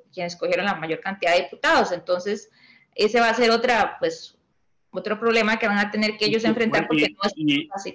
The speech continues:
Speaker 2: ¿y cómo le ha ido, y cómo le ha ido a, a Rodrigo Chávez con su agenda legislativa? O sea, ¿ha logrado, la, la Asamblea ha logrado cooperar con él o no?
Speaker 1: Pues, en realidad ha sido muy pobre, digamos, en cuanto a aprobación de, de leyes de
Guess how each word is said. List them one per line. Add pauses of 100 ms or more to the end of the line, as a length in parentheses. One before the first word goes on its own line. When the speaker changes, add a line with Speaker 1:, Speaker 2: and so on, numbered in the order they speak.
Speaker 2:
¿y
cómo
le
ha
ido,
y
cómo
le
ha
ido
a,
a
Rodrigo
Chávez
con
su
agenda
legislativa?
O
sea,
¿ha
logrado,
la,
la
Asamblea
ha
logrado
cooperar
con
él
o
no? (1500)
Speaker 1:
Pues,
en
realidad
ha
sido
muy (140)
pobre,
digamos,
en
cuanto
a
aprobación
de,
de
leyes
de